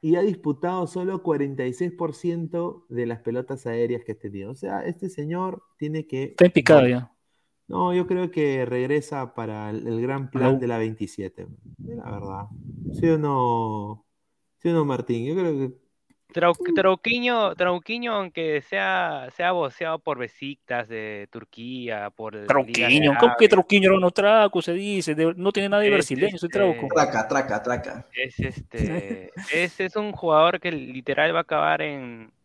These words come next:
Speaker 3: en la Liga uno y de acá ya no va a
Speaker 2: Sí,
Speaker 3: salir.
Speaker 2: tarde o temprano.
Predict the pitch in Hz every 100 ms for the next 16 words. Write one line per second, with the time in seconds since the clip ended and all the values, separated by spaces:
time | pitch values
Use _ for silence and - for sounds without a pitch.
0 | - 127 123 135 143 139 151 180 185 151
1 | 123 - 143 147 139 131 135 143 139 160
2 | 151 160 123 - 127 123